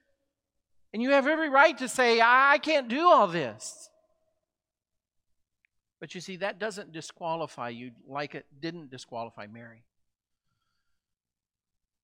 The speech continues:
What it needs to do is make you realize, "God, you're gonna have to help me. I can't do this on my own." And that doesn't turn God off. For God, that's a positive.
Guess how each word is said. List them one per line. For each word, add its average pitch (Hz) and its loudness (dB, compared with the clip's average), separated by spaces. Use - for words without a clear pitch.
What 175 -6
it 135 -12
needs 190 -10
to 147 -18
do 139 -12
is 139 -12
make 139 -16
you 135 -16
realize, 123 -12
"God, 131 -12
you're 139 -18
gonna 135 -16
have 123 -20
to - -20
help 107 -20
me. 113 -20
I 127 -18
can't 127 -20
do 135 -16
this 131 -16
on 113 -20
my 107 -16
own." 104 -20
And 143 -12
that 160 -10
doesn't 160 -14
turn 165 -14
God 127 -12
off. 123 -14
For 143 -12
God, 147 -8
that's 131 -14
a - -20
positive. 131 -18